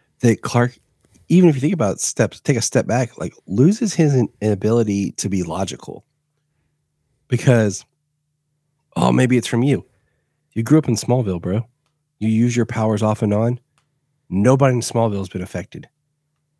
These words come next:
None of this has happened." So this is Lex getting inside your mind,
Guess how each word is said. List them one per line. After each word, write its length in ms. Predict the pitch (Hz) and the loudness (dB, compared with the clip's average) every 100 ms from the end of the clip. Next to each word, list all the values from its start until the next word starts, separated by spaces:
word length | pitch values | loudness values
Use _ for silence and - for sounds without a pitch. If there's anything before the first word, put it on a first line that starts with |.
| _ - | _ -4
None 280 | 107 117 131 | 2 4 4
of 60 | |
this 160 | 120 - | 2 -2
has 100 | 104 | -4
happened." 420 | 107 101 - 104 _ _ _ _ _ _ _ _ - | -6 -8 -12 -16 _ _ _ _ _ _ _ _ -4
So 140 | 120 | 2
this 200 | 139 - | 4 2
is 160 | 170 123 | -4 -2
Lex 340 | 123 127 - | 0 0 -4
getting 340 | - 123 123 - | -2 0 2 0
inside 540 | 107 117 - 110 101 98 | 0 0 0 -2 -2 -4
your 80 | |
mind, 460 | 95 95 90 90 | -6 -4 -6 -8